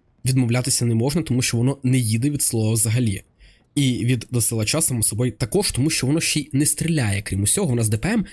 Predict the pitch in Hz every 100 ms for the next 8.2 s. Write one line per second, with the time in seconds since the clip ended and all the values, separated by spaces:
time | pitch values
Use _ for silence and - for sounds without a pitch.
0 | - - 123 220 208 - 175 117 107 123
1 | - - 123 175 170 - 113 107 135 160
2 | 113 113 107 143 - 104 104 - 110 107
3 | 104 107 _ _ _ 127 127 110 - -
4 | - - - 143 170 180 160 151 151 139
5 | 135 127 127 123 117 - 131 123 110 143
6 | 120 123 123 113 165 214 - 110 113 151
7 | 135 113 - 110 110 - 110 127 143 104
8 | 110 -